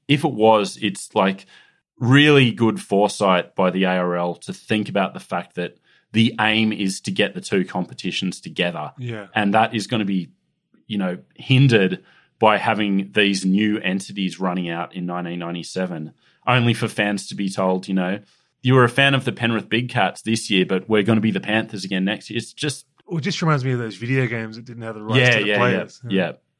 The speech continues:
Speaker 1: yeah. I think it would have been shooting themselves in the foot.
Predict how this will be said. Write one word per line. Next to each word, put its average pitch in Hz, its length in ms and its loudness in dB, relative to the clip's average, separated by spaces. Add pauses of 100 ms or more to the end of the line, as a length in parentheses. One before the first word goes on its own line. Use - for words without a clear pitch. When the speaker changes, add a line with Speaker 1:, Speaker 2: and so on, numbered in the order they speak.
Speaker 1:
yeah. 90 240 -2 (200)
I 117 60 6
think 139 220 2
it 135 40 0
would 120 140 0
have 104 80 0
been 101 140 2
shooting 92 400 -2
themselves 87 500 -4
in 87 80 -6
the 78 60 -10
foot. 85 360 -8